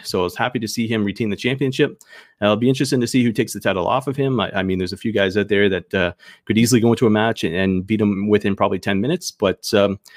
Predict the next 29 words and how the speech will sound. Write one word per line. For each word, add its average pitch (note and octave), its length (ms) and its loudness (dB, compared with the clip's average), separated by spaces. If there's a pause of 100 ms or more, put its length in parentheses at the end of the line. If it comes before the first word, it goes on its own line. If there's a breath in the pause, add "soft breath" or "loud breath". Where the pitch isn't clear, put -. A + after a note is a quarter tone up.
(300 loud breath)
you A2+ 160 0
know, A#2 80 4
he's A#2+ 220 2
that A#2+ 200 0
mouthpiece B2+ 460 0
that A2 260 -2 (320 loud breath)
kinda C#3 200 -2
just D#3+ 180 -4
gets C#3+ 140 -4
under D3+ 100 0
your C3+ 100 2
skin. A#2+ 320 0
Just G2 180 -8
kinda, A#2+ 240 0
you G#2+ 120 0
know, G#2 120 2
you, G2 280 2
uh, F#2 180 0 (360 soft breath)
you G#2+ 100 -4
watch A2+ 280 2
him A#2+ 120 0
just A2 140 -4
to - 60 -10
see A#2 200 0
if G#2+ 80 -4
he's G#2+ 120 -4
gonna G#2+ 140 2
lose. G2 380 0
So F2 300 0